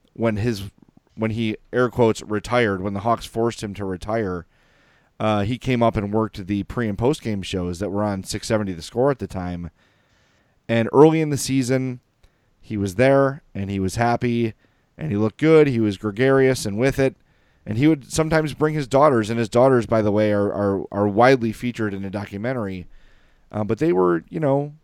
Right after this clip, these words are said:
seven, eight, nine at the time, and he would bring them with him to the broadcasts just to keep him from going out. And then the girls stopped showing up.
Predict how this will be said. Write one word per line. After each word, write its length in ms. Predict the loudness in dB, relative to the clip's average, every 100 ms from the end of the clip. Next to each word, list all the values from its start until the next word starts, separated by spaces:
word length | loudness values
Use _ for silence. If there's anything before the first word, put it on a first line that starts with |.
| _
seven, 360 | -6 2 4 4
eight, 160 | 0 0
nine 320 | -2 0 -2
at 80 | -6
the 80 |
time, 320 | -8 -4 -2 -2
and 100 | 0
he 80 |
would 140 | 0 2
bring 220 | 0 0
them 160 | -2 -2
with 160 | -2
him 160 | -2 -2
to 80 | 0
the 100 | 0
broadcasts 800 | 0 0 -2 -4 -4 -6 -14 -18 -20 _ _ _ _ _ -12
just 180 | -12
to 60 | -12
keep 260 | -8 -6 0
him 360 | 0 0 -6 -12
from 260 | _ -8 -2
going 300 | 0 0 -2
out. 420 | -6 -6 -8 -14 _ _ _ _ _ _ _ _ _ -6
And 160 | -2
then 420 | 0 0 0 -4 -6 _ _ _ _ _ _ -12
the 80 | -4
girls 260 | 2 2
stopped 240 | 4 0 -2
showing 300 | -2 0
up. 120 | -2